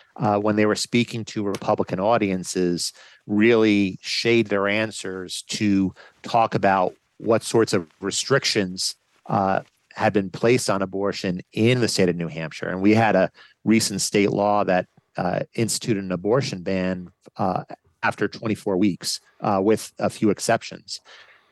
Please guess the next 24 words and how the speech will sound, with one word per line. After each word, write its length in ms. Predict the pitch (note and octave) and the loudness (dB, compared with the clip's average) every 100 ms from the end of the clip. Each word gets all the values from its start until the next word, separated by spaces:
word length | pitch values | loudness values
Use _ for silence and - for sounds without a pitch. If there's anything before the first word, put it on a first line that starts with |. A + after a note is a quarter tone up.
| _ | _
And 200 | C#3+ B2 | -2 0
so 420 | - C3+ B2+ B2 | 2 4 4 4
during 320 | A2+ B2+ B2 A#2 | 4 2 2 0
the 100 | - _ | -4 _
Republican 520 | A2+ - C#3+ C3 - G2 | -4 0 0 0 -2 -6
primary, 840 | - F#3 F3+ A2 F#2+ F2+ F2+ F#2 _ _ | -2 -2 0 -2 -2 -2 -4 -10 _ _
there 220 | A2+ A2+ | 2 4
was 360 | A2 A2 G2+ - | 4 4 2 2
an, 220 | G#2+ A2 - _ _ | 0 0 -4 _ _
really, 520 | C3 C#3+ D3+ B2+ G#2+ G#2+ | 2 4 6 4 0 -2
there 140 | A#2 | 0
weren't 320 | A2+ A#2+ B2+ - | 2 2 0 -4
candidates 640 | - A2+ A2 G#2 G2 - _ _ _ _ _ _ _ _ _ | -4 0 2 2 0 -6 _ _ _ _ _ _ _ _ _
who 200 | B2+ A2+ | -2 0
were 160 | G#2 G2+ | 2 2
making 520 | G2+ G#2 A2 G2 F2+ - - | 0 -2 -2 -4 -8 -12 -10
a 80 | |
point 500 | - - B2 A2+ G#2+ | -8 -2 2 4 2
of 120 | G2+ - | -2 -2
saying, 280 | - G2+ | 0 0
"We 200 | F2+ A2 | 2 4
are 80 | G2+ | 4
pro-choice 640 | F#2 - G#2 - G2 F#2 - | 2 0 -2 0 -2 -2 -4
Republican." 640 | - B2 G#2+ - F2 E2 | -4 -2 -2 -4 -12 -16